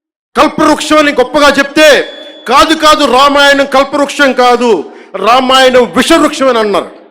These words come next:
ఈ మధ్యలో, మొన్న ఈ మధ్యలో రామతీర్థంలో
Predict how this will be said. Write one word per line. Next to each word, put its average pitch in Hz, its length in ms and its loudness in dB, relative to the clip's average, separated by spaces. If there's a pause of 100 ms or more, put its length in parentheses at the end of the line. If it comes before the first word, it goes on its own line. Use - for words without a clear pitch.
(1120)
ఈ 226 120 -2
మధ్యలో, 294 600 2 (140)
మొన్న 269 360 -4
ఈ 302 80 2
మధ్యలో 294 540 2 (960)
రామతీర్థంలో 285 1080 2